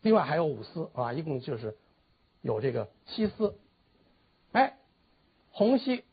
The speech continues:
借着他正好在远在郑家庄，他不在城，在城里头可能还麻烦了。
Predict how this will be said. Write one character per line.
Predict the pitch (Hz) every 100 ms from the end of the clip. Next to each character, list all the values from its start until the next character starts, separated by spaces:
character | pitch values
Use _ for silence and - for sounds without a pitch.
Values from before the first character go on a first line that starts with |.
| -
借 | 302
着 | 226 156
他 | 220
正 | 220 214
好 | 131 120
在 | 143
远 | 135 107
在 | 147 170
郑 | 165
家 | 170 170
庄， | 175 170 _ _
他 | 190
不 | 190
在 | 220 156
城， | 156 -
在 | 247
城 | - 254
里 | 220
头 | 180
可 | 147
能 | 147
还 |
麻 | 151 117 160
烦 |
了。 | 123